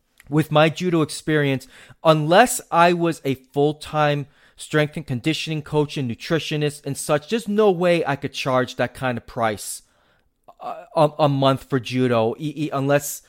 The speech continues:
you know, unless I was offering five days a week. And, and that's the thing with Travis, is that in his life, those are the type of people that he's around. But everyday people,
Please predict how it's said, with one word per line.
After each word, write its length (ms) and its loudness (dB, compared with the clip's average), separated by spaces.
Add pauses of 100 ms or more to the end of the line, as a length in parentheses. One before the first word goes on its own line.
(720)
you 140 0
know, 80 0
unless 400 4
I 80 8
was 200 2
offering 500 4
five 280 2
days 240 0
a 60 -4
week. 420 -4
And, 220 0 (420)
and 180 2
that's 200 6
the 80 2
thing 240 0
with 100 0
Travis, 540 4
is 100 -10
that 320 2
in 160 -2
his 380 0
life, 420 4
those 260 2
are 40 2
the 100 0
type 300 -2
of 100 -6
people 320 -4
that 120 0
he's 280 -6
around. 560 0 (540)
But 380 4 (440)
everyday 560 6
people, 720 -2